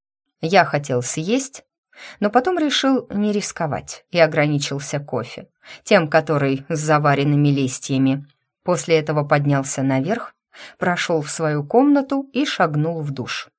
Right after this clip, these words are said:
Затем была проверка почтовой шкатулки – и тут настроение всё же улучшилось. Письмо от Дерека с Виром, причём без конспиративных затираний магии.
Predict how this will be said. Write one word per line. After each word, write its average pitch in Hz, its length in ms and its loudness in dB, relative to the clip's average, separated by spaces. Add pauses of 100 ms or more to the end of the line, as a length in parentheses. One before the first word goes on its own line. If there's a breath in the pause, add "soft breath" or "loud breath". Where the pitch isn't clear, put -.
(300)
Затем 165 420 0
была 147 320 2 (240 loud breath)
проверка 156 480 0
почтовой 143 460 -4
шкатулки – 254 720 0 (420)
и 156 100 -2
тут 285 240 -2
настроение 226 880 2
всё 156 320 -4
же 160 160 -2
улучшилось. 127 960 -6 (320)
Письмо 160 460 -2 (180 loud breath)
от 151 240 2
Дерека 143 400 2
с 143 160 -8
Виром, 143 540 0 (100)
причём 147 460 0 (240 loud breath)
без 160 320 0
конспиративных 147 920 -2
затираний 147 600 0
магии. 135 640 0